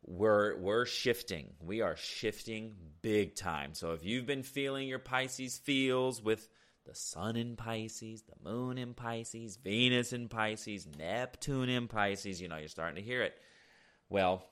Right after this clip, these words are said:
this, w-, we're, we're gonna start making a big shift in energy, but,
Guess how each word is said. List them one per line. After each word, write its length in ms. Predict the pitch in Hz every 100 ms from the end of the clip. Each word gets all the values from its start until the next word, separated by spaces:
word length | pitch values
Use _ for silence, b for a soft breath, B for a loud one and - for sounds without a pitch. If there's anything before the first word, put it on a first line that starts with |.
| _ _ _ _ _ _ _ _ _ -
this, 460 | 110 110 131 - -
w-, 260 | - 101 113
we're, 380 | 104 95 92
we're 220 | 82 92 92
gonna 200 | 101 95
start 440 | - 110 101 -
making 400 | 95 101 107 98
a 160 | 92 85
big 680 | 76 78 110 127 131 123
shift 440 | 98 - 117 110 107
in 120 | 104
energy, 420 | 101 90 78 82
but, 400 | 76 82 80 -